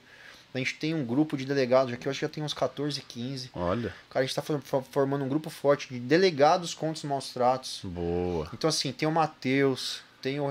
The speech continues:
Speaker 1: Leon-, o Mateus do Paraná, tem o Egídio de Santa Catarina, o Leonan. Pô, tem uma mulherada também delegada que tem ajudado pra caramba. Então, aí,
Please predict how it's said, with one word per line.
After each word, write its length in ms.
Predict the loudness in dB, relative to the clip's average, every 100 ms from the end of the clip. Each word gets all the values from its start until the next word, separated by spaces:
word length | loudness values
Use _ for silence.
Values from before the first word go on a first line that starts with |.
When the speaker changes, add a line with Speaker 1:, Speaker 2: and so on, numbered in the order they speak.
| 0
Speaker 1:
Leon-, 380 | 2 4 2 -4
o 100 | -2
Mateus 420 | 0 0 0 -2
do 60 | 2
Paraná, 540 | 2 4 0 -2 -4
tem 160 | -4 -6
o 60 | -6
Egídio 400 | -6 -6 -6 -6
de 80 |
Santa 180 | -6 -4
Catarina, 560 | -6 -4 -4 -4 -4 -2
o 40 |
Leonan. 560 | 0 0 0 -4 -4 -6 -12 -20 -20 -20 -20 _ 2
Pô, 140 | 2
tem 140 | 4 0
uma 100 | 0
mulherada 500 | 2 2 4 2 0
também 220 | -2 -2
delegada 560 | 0 2 4 2 2
que 60 | -4
tem 160 | -6 -6
ajudado 280 | -2 -2
pra 200 | -2 -4
caramba. 420 | -2 -4 -4 -6 -6
Então, 160 | -4
aí, 160 | -4